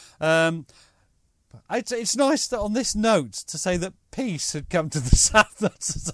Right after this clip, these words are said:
Hussars. <laughs> They'd stopped fighting the Germans and started fighting amongst themselves. Now, um, this is the last one of our wartime ones, but there's one last episode where we look at the South Notts Hussars, uh, uh,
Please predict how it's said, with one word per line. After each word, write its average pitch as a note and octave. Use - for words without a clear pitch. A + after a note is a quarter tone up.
Hussars. -
<laughs> -
They'd G#3
stopped A#3+
fighting B3
the A#3
Germans D3+
and C#3+
started -
fighting E3
amongst C#3+
themselves. C3
Now, G3+
um, G3
this A#3+
is A3
the G#3
last A3+
one G#3
of F3
our E3
wartime D3
ones, G#2+
but C3+
there's A#2
one F#3+
last E3
episode A#2+
where A#2+
we B2
look D3
at C#3
the A2+
South D3
Notts C#3
Hussars, B2
uh, -
uh, A#2+